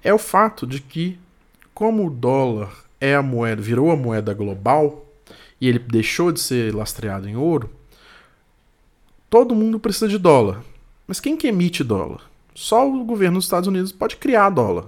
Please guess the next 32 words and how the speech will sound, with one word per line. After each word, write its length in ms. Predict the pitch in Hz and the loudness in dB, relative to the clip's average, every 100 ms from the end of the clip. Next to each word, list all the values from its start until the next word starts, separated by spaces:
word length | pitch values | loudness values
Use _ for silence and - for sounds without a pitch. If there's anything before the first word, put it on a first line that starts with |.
| - - | -14 -16
O 80 | 143 | -6
Brasil 340 | 147 156 170 | -2 0 0
não 80 | 233 | -2
cria 340 | - 202 156 | -2 0 2
dólares. 460 | 117 92 - - - - - - - - | 0 -4 -6 -14 -20 -20 -20 -20 -20 -6
Então, 140 | 196 | -4
pro 140 | 208 247 | -2 2
Brasil 420 | 247 214 180 254 | 4 4 2 0
ter 140 | 196 | 0
acesso 420 | 143 - 110 - | 0 0 -4 -4
a 60 | 107 | -2
dólares, 560 | 135 196 143 101 98 - | 0 2 2 -2 -8 -12
ele 100 | 147 | -12
precisa 640 | - 143 135 151 170 180 | -10 -6 -4 -4 -4 -6
vender 480 | 151 151 190 147 156 | -4 -2 -2 0 2
alguma 340 | 196 180 156 | 0 -2 -4
coisa 300 | 151 110 107 | -2 -4 -4
pros 180 | 127 151 | -6 -6
Estados 220 | - 165 | -4 -2
Unidos 480 | 196 170 196 214 - | -2 0 -2 -4 -4
ou 200 | - 294 | 2 2
convencer 680 | - 240 254 254 - 180 180 | 2 0 0 -4 -4 -2 0
alguém 480 | 180 143 120 113 113 | 0 0 -2 -4 -6
dos 140 | 117 | -8
Estados 240 | 139 143 | -6 -4
Unidos 420 | 170 143 143 165 - | -4 -4 -4 -6 -2
a 140 | 185 | -2
vir 280 | 160 143 175 | -2 -4 -6
aqui 420 | 175 - 135 160 - | -8 -4 -4 -4 -8
e 120 | - 165 | -8 -4
trazer 320 | 180 165 170 | -2 0 0
dólares. 500 | 190 107 98 - | 2 0 -2 -8